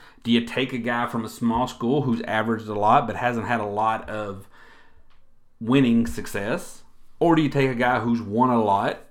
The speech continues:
made it pretty far in the tournament, but maybe only averages seven, eight points a game?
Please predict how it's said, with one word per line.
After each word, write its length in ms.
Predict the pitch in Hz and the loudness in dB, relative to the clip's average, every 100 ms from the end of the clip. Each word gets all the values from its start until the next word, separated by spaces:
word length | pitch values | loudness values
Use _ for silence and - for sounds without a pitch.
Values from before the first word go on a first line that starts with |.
| - - | -20 -8
made 220 | 110 117 | -2 0
it 100 | 113 | 0
pretty 200 | 120 110 | -2 -2
far 200 | - 113 | 2 2
in 80 | 104 | 0
the 40 | |
tournament, 560 | 104 117 113 107 110 - | -2 -2 -2 -2 -4 -4
but 200 | 110 - | -8 -4
maybe 240 | 113 113 | -4 -2
only 200 | 113 110 | -2 -2
averages 480 | 107 107 104 104 101 - | -2 -2 -2 -6 -8 -10
seven, 400 | - 117 104 101 | -4 -2 0 -4
eight 100 | - | -6
points 260 | 107 98 | -8 -8
a 60 | 98 | -6
game? 320 | 131 117 - | -6 -6 -8